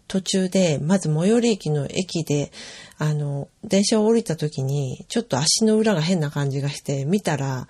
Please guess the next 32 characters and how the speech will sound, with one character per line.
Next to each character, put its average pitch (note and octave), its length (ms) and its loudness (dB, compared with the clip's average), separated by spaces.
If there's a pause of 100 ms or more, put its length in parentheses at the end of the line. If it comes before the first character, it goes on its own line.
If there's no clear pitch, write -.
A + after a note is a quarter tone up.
(340)
あ D3 220 -2
の、 C#3+ 440 -6 (480)
足 G#3 320 0
の、 G3+ 340 0
靴 - 260 -2
の、 G#3+ 400 2 (460)
あ D#3 140 -4
の、 D3+ 140 -6
靴 - 280 -4
の G3+ 140 2
底 G3+ 340 0
が F#3+ 160 2
剥 F3+ 160 -2
が G#3 100 6
れ F3+ 100 2
て D#3 120 0
た C#3 140 -4
ん B2+ 40 -4
で B2 80 -4
す - 140 -4
よ。 A#2+ 100 -6 (840)
で、 F#3+ 160 0
最 A#3 220 2
初 B3 140 0
は、 A#3 320 2 (380)
あ D#3+ 160 0
の、 D3+ 280 -2
靴 G#3 260 0
底 G3 260 0
の、 F#3 400 0 (560)
え D3+ 140 -2
っ D3+ 40 -10